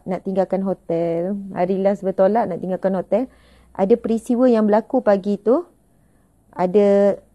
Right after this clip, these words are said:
tim semua tahu apa yang berlaku masa saya dah nak bertolak. Ada sikit ujian lah, ada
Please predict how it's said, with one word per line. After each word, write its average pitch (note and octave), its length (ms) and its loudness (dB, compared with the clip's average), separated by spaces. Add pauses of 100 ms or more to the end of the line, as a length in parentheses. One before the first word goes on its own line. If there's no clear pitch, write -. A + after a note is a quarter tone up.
tim C4 160 2
semua A3+ 240 0
tahu G#3 160 2
apa F3+ 240 0
yang F#3+ 80 -2
berlaku F#3+ 560 -2
masa G3 240 -8
saya F#3 260 -2
dah F#3 140 -2
nak - 80 -8
bertolak. G3 480 0 (560)
Ada F#3 560 4
sikit A3 400 -2
ujian G#3+ 400 0
lah, F#3 240 -2
ada F3+ 480 2